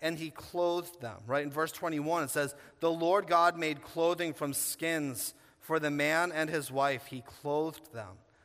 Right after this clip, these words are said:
Where did those skins come from, if not from a sacrifice? Right? That God made a sacrifice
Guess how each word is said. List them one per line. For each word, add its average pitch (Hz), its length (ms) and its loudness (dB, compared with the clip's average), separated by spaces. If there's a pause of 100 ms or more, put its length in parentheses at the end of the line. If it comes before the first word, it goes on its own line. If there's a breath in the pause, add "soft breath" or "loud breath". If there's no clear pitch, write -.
(420 soft breath)
Where 170 300 4
did 190 300 2 (200)
those 160 280 0
skins 165 360 -4
come 165 220 -4
from, 107 480 -10 (360)
if 139 200 -8
not 135 220 4
from 135 160 -4
a 127 60 -4
sacrifice? - 920 -6 (2500)
Right? 131 160 -2
That 139 200 -2
God 160 480 4
made 156 280 0
a 156 60 -2
sacrifice 127 1200 -4